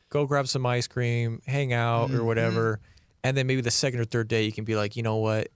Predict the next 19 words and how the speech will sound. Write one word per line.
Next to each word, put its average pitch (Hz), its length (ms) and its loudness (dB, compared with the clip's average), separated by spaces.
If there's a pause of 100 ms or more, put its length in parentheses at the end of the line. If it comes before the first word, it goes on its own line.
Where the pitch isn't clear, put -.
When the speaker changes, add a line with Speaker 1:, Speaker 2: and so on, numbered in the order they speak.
Speaker 1:
Hey, 123 200 0
like, 110 220 0
why 120 180 -2
don't 117 100 -2
we 113 120 -2
just 113 280 -6 (320)
try 110 180 -2
to 107 60 -2
do 110 120 -2
something?" 107 520 -2
And 110 140 0
you 110 60 0
initiate 110 380 -2
a 104 60 -2
little 147 500 0
bit 135 160 0
more 123 200 0 (220)
physical 123 800 0
Speaker 2:
Yeah. 123 400 0